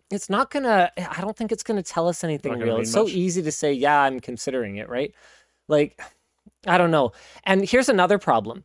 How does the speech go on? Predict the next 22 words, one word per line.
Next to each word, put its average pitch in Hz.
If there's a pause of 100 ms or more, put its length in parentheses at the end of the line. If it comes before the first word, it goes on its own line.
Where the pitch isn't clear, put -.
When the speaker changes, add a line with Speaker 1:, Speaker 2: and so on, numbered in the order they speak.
(100)
Speaker 2:
I 147
guess 156
Speaker 1:
E- -
Speaker 2:
the, 160
I 160
guess 156
the 165
question 151
would 127
be, 135
are 131
you 123
committed 131
to 123
buy? 92 (460)
Speaker 1:
Each 220
of 269
those 220
ten 175
thousand 170
units, 147 (420)
okay, 185